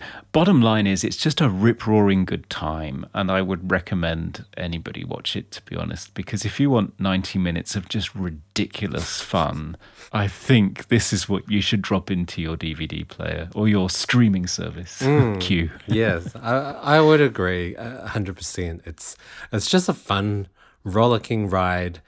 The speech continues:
Speaker 2: and you just have to suspend all your disbelief and
Speaker 1: Hmm.
Speaker 2: just enjoy the ridiculousness. And there are so many good lines, and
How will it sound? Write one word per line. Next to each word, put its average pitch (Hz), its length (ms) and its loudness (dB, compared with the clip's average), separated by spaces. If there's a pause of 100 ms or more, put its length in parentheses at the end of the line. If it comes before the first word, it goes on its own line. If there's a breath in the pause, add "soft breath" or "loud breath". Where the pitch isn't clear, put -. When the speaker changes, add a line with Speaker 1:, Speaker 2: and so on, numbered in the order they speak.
(240 soft breath)
Speaker 2:
and 90 180 -4
you 90 100 -4
just - 240 -6
have 95 200 -8
to - 100 -8
suspend 131 500 0
all 151 300 6
your 120 300 2
disbelief 90 680 -4
and 82 260 -6 (280 loud breath)
Speaker 1:
Hmm. 90 460 -4 (200)
Speaker 2:
just - 420 0 (120)
enjoy 120 680 6
the 123 140 2
ridiculousness. 107 1160 -2 (140)
And 95 520 -6 (220)
there 117 220 2
are 113 40 4
so 143 520 2
many 131 200 6
good 110 180 2
lines, 90 680 -2
and 92 400 -6